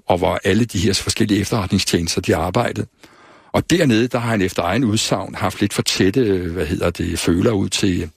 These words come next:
allieret efterretningstjeneste. Øh, og det her sted kommer så, at Berlin, øh, begynder at rumstere i baggrunden, og for ligesom at imødegå en, øh,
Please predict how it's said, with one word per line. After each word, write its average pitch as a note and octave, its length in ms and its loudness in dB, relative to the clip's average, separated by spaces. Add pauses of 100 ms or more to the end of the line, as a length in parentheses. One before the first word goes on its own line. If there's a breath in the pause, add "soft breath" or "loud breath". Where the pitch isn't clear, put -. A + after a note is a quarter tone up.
(160)
allieret G2 360 4
efterretningstjeneste. G2+ 920 -2 (1120 loud breath)
Øh, F2+ 560 2
og F2 120 -4
det C3 100 2
her C3 40 2
sted B2+ 220 0
kommer - 260 -4
så, A2 120 0
at G2+ 100 -2
Berlin, G#2+ 500 0
øh, G2+ 160 2
begynder G2+ 360 2
at F#2 280 -2
rumstere G#2 460 2
i A2 40 2
baggrunden, G2+ 640 0
og F#2 220 0
for A2 140 0
ligesom A#2 360 0
at G2 160 0
imødegå G#2 600 2
en, G2 260 2
øh, F2 180 -2